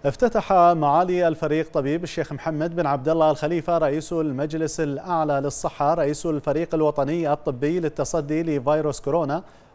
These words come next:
وحدة الرعاية الشاملة بمركز عبد الله بن علي كانو الكائن في منطقة عالي، التي تم تخصيصها لعلاج الحالات القائمة لفيروس كورونا التي لا تعاني من الأعراض، وذلك بحضور وكيل وزارة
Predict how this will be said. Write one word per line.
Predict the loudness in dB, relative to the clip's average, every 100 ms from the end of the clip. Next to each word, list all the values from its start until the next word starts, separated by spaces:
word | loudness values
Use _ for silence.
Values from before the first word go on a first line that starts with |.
| -6
وحدة | -2 -2 0
الرعاية | 2 2 2 2 0
الشاملة | -4 -4 -4 -2 -4 -4
بمركز | -4 -2 -2 -4 0
عبد | 0 0 -2
الله | 0 2 2
بن | 0 -2
علي | -2 -2 -2
كانو | -2 -2 0 -2
الكائن | -2 -2 -2 -2
في | -4
منطقة | -4 -6 -4 -2 0
عالي، | 0 -4 -14 -20 -20 -14
التي | -10 -6 -2 -2
تم | -2 -4 -4 -6
تخصيصها | -8 -6 -4 -4 0 0 2
لعلاج | 0 2 2 2
الحالات | -2 -2 -2 -2 -2
القائمة | -2 0 0 0 -4
لفيروس | -2 0 0 0 0
كورونا | 0 0 0 -2 -8 -20 -2
التي | 0 0 0 -2 4
لا | 2
تعاني | 4 0 0 0 -2
من | -2 -2
الأعراض، | -2 -2 0 -2 -4 -14 -20 -20 -20
وذلك | -16 -6 -4 -4 -2
بحضور | -2 -4 -6 -2 0 2
وكيل | 2 0 -2 -2 0
وزارة | 0 0 -2 -2